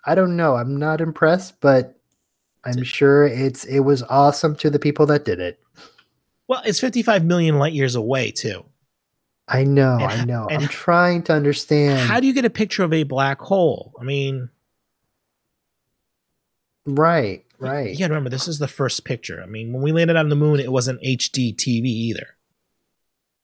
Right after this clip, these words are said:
Speaker 1: Right, but I think people nowadays expect something more.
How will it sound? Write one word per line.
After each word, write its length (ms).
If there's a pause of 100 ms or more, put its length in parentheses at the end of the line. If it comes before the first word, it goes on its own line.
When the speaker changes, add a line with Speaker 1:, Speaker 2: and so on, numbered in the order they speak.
(1200)
Speaker 1:
Right, 400
but 160
I 120
think 400
people 280
nowadays 680
expect 520
something 400
more. 320